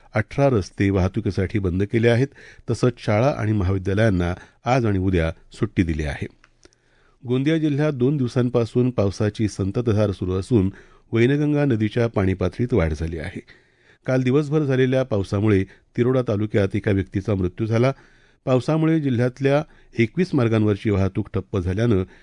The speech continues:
विद्यार्थ्यांची गैरसोय टाळण्यासाठी जिल्हाधिकाऱ्यांनी आज सर्व शाळांना सुट्टी जाहीर केली.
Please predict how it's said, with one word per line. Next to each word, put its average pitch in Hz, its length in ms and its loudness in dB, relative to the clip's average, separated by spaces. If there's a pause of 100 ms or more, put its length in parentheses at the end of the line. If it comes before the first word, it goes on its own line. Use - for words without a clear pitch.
(140)
विद्यार्थ्यांची 113 640 0
गैरसोय 101 460 0
टाळण्यासाठी 92 680 -2 (460)
जिल्हाधिकाऱ्यांनी 123 800 0
आज 98 220 0
सर्व 147 360 0
शाळांना 92 460 -2
सुट्टी - 580 -6
जाहीर 85 180 0
केली. 80 280 -6